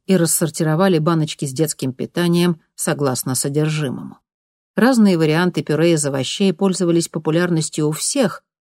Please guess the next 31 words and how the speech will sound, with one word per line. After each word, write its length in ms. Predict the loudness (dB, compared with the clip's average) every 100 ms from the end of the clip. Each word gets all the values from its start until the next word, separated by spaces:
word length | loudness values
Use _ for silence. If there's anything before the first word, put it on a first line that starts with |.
| _ 0
но 160 | 4 4
никто 340 | 4 0 2
не 120 | 2
горел 320 | 4 2 2
желанием 640 | 0 -2 0 2 2 0 -4 _ _
пробовать 480 | 2 4 4 2 4
мясное 520 | 2 2 0 -2 -4
пюре. 380 | -6 -6 -6 -10 _ _ _ _ 0
Поэтому 400 | 0 2 2 4
девочки 420 | 4 4 2 -6
в 60 | -4
шутку 340 | -4 -2 -2
поссорились 680 | 0 0 0 0 0 -4 -4
из-за 260 | -6 -6 -2
баночек, 560 | 0 -2 -4 -8 -12 _ _
а 100 | -6
потом 340 | -2 2 2 4
давали 340 | 2 4 2
попробовать 640 | 2 0 2 2 2 0 -2
своё 340 | -4 -2 -2
пюре, 440 | -4 -2 0 -2 -6 _ _
протягивая 600 | -2 0 2 2 2 0
друг 240 | 0 -6 -2
другу 280 | -4 0
ложечки. 640 | 0 0 -2 -8 -14 -16 _ _ _ _ _ _ _ _ -6
Девочки 420 | 0 2 0 -2
уселись 420 | -6 -2 -2 -2 -4
в 60 |
кружок 400 | -4 -2 -2 -2
на 120 | -6
полу, 440 | -4 -4 0 -2